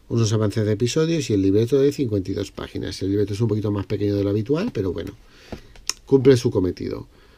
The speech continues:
Como ya os digo, le echan falta un poquitillo de algún extra adicional, como una postal o tal. Habrá que ver, que es que no, no lo sé, ¿vale? Si el primer pack,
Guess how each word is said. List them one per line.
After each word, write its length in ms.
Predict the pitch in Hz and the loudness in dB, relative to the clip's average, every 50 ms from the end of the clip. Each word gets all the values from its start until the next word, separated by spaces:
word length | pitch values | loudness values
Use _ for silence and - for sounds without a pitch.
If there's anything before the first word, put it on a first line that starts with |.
| - - | -20 -10
Como 220 | - - 120 120 123 | -4 2 4 6 6
ya 100 | 123 127 | 6 6
os 80 | 131 | 6
digo, 340 | 131 147 151 147 160 175 190 | 6 6 8 8 8 6 6
le 100 | 170 135 | 6 4
echan 260 | 123 - 135 123 120 | 4 2 0 0 0
falta 240 | 120 139 127 123 139 | 0 0 0 0 0
un 60 | 135 | 0
poquitillo 1080 | 127 135 120 113 101 113 117 127 127 127 127 127 120 117 113 110 107 107 107 104 104 104 | 2 2 0 0 0 2 4 4 4 6 6 6 4 4 4 2 2 2 2 2 2 2
de 220 | 98 104 104 98 | 2 2 2 2
algún 440 | 92 95 98 98 104 110 110 113 113 | 2 0 0 0 -2 -2 -2 -2 -2
extra 340 | 113 110 - - - 113 107 | -2 -4 -4 -4 -4 -2 0
adicional, 440 | 104 104 95 101 104 117 120 123 117 | 0 -2 -2 -2 -2 0 0 0 0
como 160 | 110 104 101 | -2 -4 -4
una 240 | 92 107 113 120 117 | -4 -4 -4 -4 -4
postal 480 | - - 104 90 - - - 123 123 | -4 -4 -6 -6 -8 -8 -8 -6 -6
o 80 | 110 110 | -6 -6
tal. 240 | - - - - - - - - - - - - - - - - - | -8 -12 -16 -18 -18 -20 -20 -20 -20 -20 -20 -20 -20 -20 -20 -18 -14
Habrá 280 | - 104 101 113 127 123 | -8 -2 2 2 4 4
que 120 | 127 139 | 6 6
ver, 300 | 139 156 165 185 233 277 - _ _ _ _ _ _ - _ _ _ _ - - - - - | 8 8 8 6 4 0 -6 _ _ _ _ _ _ -20 _ _ _ _ -20 -20 -20 -20 -6
que 160 | - 104 98 | -2 -2 -2
es 80 | 90 - | 0 0
que 140 | - 117 | 0 0
no, 180 | 110 107 107 113 | 0 0 0 -2
no 220 | - - 110 104 | -2 -2 -2 0
lo 100 | 101 101 | 0 -2
sé, 280 | 98 - - 139 160 185 - - - - - - - - | -2 -2 -4 -4 -4 -6 -10 -20 -20 -20 -20 -12 -10 -8
¿vale? 280 | - 98 101 113 151 - - - - - | -8 -4 -4 -4 -4 -6 -8 -18 -20 -18
Si 220 | - - - - 170 | -12 -6 0 2 4
el 80 | 151 | 4
primer 320 | 120 139 131 127 139 135 123 | 6 6 6 6 4 4 4
pack, 420 | - 156 165 190 208 - - - | 2 0 0 0 -2 -6 -12 -20